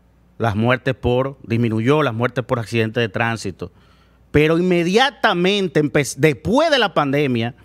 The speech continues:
cuando empezamos a abrir la economía, cuando se retiró el estado de emergencia y el toque de queda, vayan a ver las estadísticas del propio Intran, cómo empezamos otra vez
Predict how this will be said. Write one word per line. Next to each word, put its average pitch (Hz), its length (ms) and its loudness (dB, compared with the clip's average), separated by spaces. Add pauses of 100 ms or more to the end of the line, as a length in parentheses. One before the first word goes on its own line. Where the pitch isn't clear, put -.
(360)
cuando 131 260 2
empezamos 226 640 0
a 226 60 4
abrir 196 420 -2 (680)
la 139 280 2
economía, 147 580 0
cuando 147 240 0
se 165 140 2
retiró 185 460 0
el 277 60 -2
estado 202 420 0
de 180 80 2
emergencia 151 640 0 (300)
y 139 120 4
el 139 120 0
toque 175 260 2
de 180 120 0
queda, 139 420 0 (400)
vayan 139 340 4
a 185 100 4
ver 170 160 0
las 165 140 0
estadísticas 147 640 0
del 127 160 0
propio 220 540 2
Intran, 156 500 0 (840)
cómo 160 500 2
empezamos 165 720 0
otra 175 300 0
vez 151 420 -6